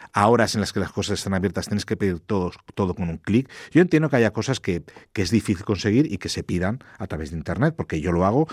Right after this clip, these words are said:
incluso yo en la librería tengo que pedir libros a través de ellos, cosas raras o cosas que publica alguien, el, esta persona solo, y no tengo otra forma de conseguirlo. Yo eso lo entiendo perfectamente y es una herramienta más.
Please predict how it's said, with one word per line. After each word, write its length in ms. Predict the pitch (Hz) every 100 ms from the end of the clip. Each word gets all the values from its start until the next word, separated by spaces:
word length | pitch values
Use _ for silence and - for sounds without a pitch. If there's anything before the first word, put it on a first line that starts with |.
| -
incluso 320 | 110 85 - 82
yo 80 |
en 60 | 85
la 80 | 90
librería 280 | 90 92 113
tengo 260 | 101 104
que 100 | 101
pedir 260 | - 98 92
libros 600 | 104 139 131 85 - - - _
a 100 | -
través 260 | 107 98 101
de 80 | 110
ellos, 320 | 110 123 156 - -
cosas 260 | - 104 107
raras 440 | 95 127 127 131 120
o 60 |
cosas 320 | - 107 107
que 100 | -
publica 440 | 95 104 104 110 107
alguien, 400 | 117 110 110 101 - - -
el, 260 | 113 113
esta 360 | 110 120 123 117
persona 300 | 113 104 104
solo, 220 | - 139
y 80 | 117
no 120 | 101
tengo 200 | 101 104
otra 140 | 104 92
forma 180 | 104 117
de 40 |
conseguirlo. 600 | 113 95 87 131 101 - - - -
Yo 120 | 87
eso 300 | - 127 120
lo 100 | 92
entiendo 240 | 82 85 95
perfectamente 680 | 95 95 92 101 101 139 - -
y 120 | 95
es 100 | 92
una 140 | 107 98
herramienta 420 | 92 90 87 87
más. 260 | 92 80